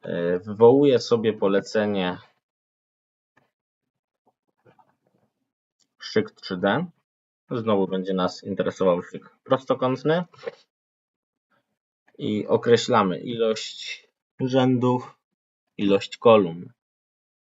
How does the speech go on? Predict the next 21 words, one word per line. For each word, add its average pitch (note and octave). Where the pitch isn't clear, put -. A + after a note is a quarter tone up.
ilość A2
poziomów, A2+
czyli G2
rzędów G#2
w -
osi G2
Z, B2
y, A2+
pozostanie F#2
jeden, A#2
dystans, A#2
y, F2+
wertykalny, A#2+
podobnie F#2
jak E2+
wcześniej, -
dwanaście A#2+
oraz F#2+
horyzontalny F2+
również F#2+
dwanaście. F#2+